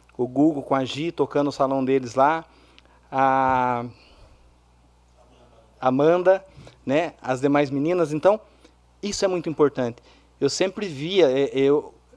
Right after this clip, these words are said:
cortei um bom tempo cabelo no Google, né? Eu chegava lá, o Google falava, "Como você quer hoje?" Eu falava assim, "Eu quero igual o William Bonner." E ele deixava, né, Google? E a Páscoa, os meus amigos, né, de infância,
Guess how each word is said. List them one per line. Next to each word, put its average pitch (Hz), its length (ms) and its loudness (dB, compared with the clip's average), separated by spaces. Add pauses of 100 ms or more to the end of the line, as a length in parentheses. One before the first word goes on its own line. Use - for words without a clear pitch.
(140)
cortei 143 260 2
um 160 80 2
bom 185 160 2
tempo 165 220 -4
cabelo 151 260 2
no 147 120 0
Google, 147 320 2
né? 147 80 2
Eu 156 60 0
chegava 147 360 4
lá, 156 80 6
o 160 60 2
Google 165 180 -2
falava, 160 280 4
"Como 208 180 -8
você 220 140 -4
quer 180 220 0
hoje?" 147 200 2
Eu - 40 -20
falava 143 100 -8
assim, - 60 -10
"Eu 151 60 -4
quero 185 160 -2
igual 185 160 2
o - 20 0
William 202 260 -6
Bonner." 131 460 4 (560)
E 135 100 0
ele 143 100 2
deixava, 143 560 2 (360)
né, 156 220 6
Google? 127 300 0 (520)
E 175 160 2
a 208 80 6
Páscoa, 214 520 0
os 165 80 -4
meus 190 180 2
amigos, 190 440 -4
né, 156 100 0
de 156 120 -6
infância, 165 640 -2